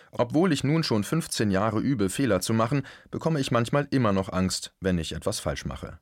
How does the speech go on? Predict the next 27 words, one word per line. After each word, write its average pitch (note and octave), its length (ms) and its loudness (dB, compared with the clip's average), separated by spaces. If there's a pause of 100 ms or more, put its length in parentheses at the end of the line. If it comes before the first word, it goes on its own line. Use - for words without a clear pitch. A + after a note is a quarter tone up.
(460)
Nun, G#2+ 340 2 (460)
das - 360 -2 (140)
ist - 160 -4
überflüssig. D2 720 -6 (580)
Mache A#2 460 0
Fehler. G2+ 420 -4 (560)
Habe A#2+ 220 2
keine C#3 320 0
Angst C3+ 240 -2
davor. - 380 -8 (440)
Angst A#2+ 400 0
lähmt A#2+ 540 0 (100)
und G2+ 300 -2
du F2+ 80 2
hörst G2 220 0
auf, B2 280 2
Dinge B2+ 280 0
auszuprobieren. G2+ 880 -2 (360)
Manche D3 280 0
Dinge C3+ 320 2
wirst C#3+ 200 -2
du D#3 80 0
ausprobieren B2+ 600 0
müssen, C3 300 2
um F#2 140 0
zu G#2 200 -2
wissen, G#2 340 0